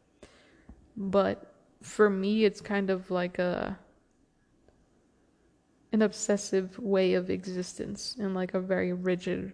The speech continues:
way of existence for me in my personal experience. Just 'cause, like, if I want something to be perfect, I will beat myself up versus encourage myself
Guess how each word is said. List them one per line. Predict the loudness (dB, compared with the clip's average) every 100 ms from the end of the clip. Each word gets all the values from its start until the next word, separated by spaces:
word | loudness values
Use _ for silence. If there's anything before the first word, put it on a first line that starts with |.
| -8 0
way | 4 4
of | 2
existence | -2 -4 -8 -10 -10 -8 -12
for | -4 2 2
me | 2 2 2
in | 0 0
my | 0 -2
personal | -2 -4 -2 -2
experience. | -2 -4 -4 -4 -4 -8 _ _ -20 -20
Just | -10 -6 2
'cause, | 2 4
like, | 0 0 -8 -20 _ _ _ _ _ _ _ _ _ _ _ -2
if | 0 2
I | 4
want | 4 2 2
something | 0 2
to | 0
be | -2
perfect, | -2 -2 2 0 2
I | 2
will | 2
beat | -2 -4
myself | -4 -6 -4 -2 -2
up | -4 -6 -20 _ -20 -20 _
versus | -2 0 0 -4 -2
encourage | -4 0 2 2 -2
myself | -4 -2 -2 -2 -6